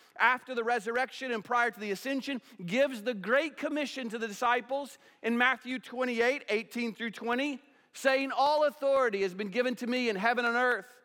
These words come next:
Go therefore and make disciples of all the nations, baptizing them in the name of the Father, the Son, and the Holy Spirit." He commissions them to make disciples and baptize them. And what do we find in Acts chapter two? On the day of Pentecost,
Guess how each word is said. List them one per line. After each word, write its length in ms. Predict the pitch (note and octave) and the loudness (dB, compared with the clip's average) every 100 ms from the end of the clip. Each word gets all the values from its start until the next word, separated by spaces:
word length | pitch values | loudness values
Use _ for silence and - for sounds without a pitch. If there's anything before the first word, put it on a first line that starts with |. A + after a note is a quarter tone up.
| _ _ _ | _ _ _
Go 220 | G#3+ C4 C4+ | 2 4 4
therefore 460 | C4 A3 B3+ B3+ | 2 0 0 2
and 100 | A#3 | 2
make 200 | B3 B3 | 0 -2
disciples 540 | A#3+ - B3+ A3+ G#3+ F#3+ | -4 0 0 0 -4 -4
of 120 | G3 | 0
all 200 | B3 C4+ | 2 2
the 80 | C4 | 2
nations, 500 | B3 A#3 A3 F3+ - - - | 2 0 -6 -10 -14 -20 -12
baptizing 680 | D3 A3+ B3+ A#3 B3 G#3+ A#3+ | 0 2 2 0 -2 -2 -2
them 160 | A#3 A3+ | 0 0
in 60 | |
the 60 | A3+ | 0
name 160 | A#3 | 0
of 40 | A3+ | 0
the 60 | |
Father, 340 | A3+ A#3 A#3 A3+ | 0 2 2 2
the 140 | A3 | -2
Son, 220 | G#3+ A3 G#3+ | -2 -2 0
and 80 | |
the 60 | G3+ | 0
Holy 240 | A3 G#3 | 0 -2
Spirit." 720 | F#3 - - B3 A#3 - - - _ _ _ - | -4 -10 -2 0 0 -4 -18 -20 _ _ _ -6
He 120 | C4 | -4
commissions 560 | B3+ C#4+ D#4 D#4 C#4+ G#3 | 0 0 2 0 -2 0
them 180 | A#3+ A3+ | 0 2
to 140 | A#3+ | 0
make 260 | A#3+ D4+ B3+ | 2 0 0
disciples 500 | B3+ C#4 C#4 G#3+ F#3+ | -2 0 0 -2 -4
and 160 | F#3 | -4
baptize 580 | D3+ B3+ D#4 A3 A3+ F3+ | 2 4 4 -2 -4 -4
them. 120 | E3+ - - - | -8 -16 -8 -2
And 180 | A3+ | 0
what 160 | A#3 E4 | 2 2
do 60 | F4 | 2
we 160 | E4+ | -2
find 440 | - D4+ D4+ C4+ A3 | 0 2 2 0 0
in 80 | |
Acts 280 | A#3 B3+ - | 0 0 -2
chapter 300 | - B3 B3+ | -2 -2 -2
two? 280 | A3+ B3 G#3 - - | -10 -8 -8 -10 -4
On 120 | A3 | -2
the 80 | A#3 | 0
day 300 | F3+ A3 D4+ | 0 0 2
of 140 | E4 - | 0 -4
Pentecost, 640 | C#4 B3+ G3+ G3+ F3 - | -6 -6 -2 0 0 -2